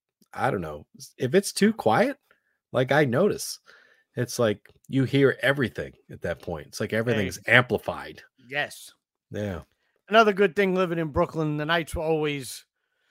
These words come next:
Speaker 2: sirens,
Speaker 1: <laughs>
Speaker 2: people, you know, people hanging out outside.
Speaker 1: Yeah.
Speaker 2: There was, like,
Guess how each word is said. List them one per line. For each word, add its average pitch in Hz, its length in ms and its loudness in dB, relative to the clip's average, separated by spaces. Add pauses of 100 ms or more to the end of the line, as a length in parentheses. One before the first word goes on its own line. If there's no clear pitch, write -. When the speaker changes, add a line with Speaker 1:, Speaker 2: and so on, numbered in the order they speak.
(140)
Speaker 2:
sirens, 165 920 -4
Speaker 1:
<laughs> 117 220 -4
Speaker 2:
people, 170 640 -2 (960)
you 170 160 -12
know, 151 200 0
people 170 380 -6
hanging 156 340 -2
out 160 200 4
outside. 156 380 -4
Speaker 1:
Yeah. - 40 -6
Speaker 2:
There 185 140 -2
was, 175 180 -4
like, 165 220 -2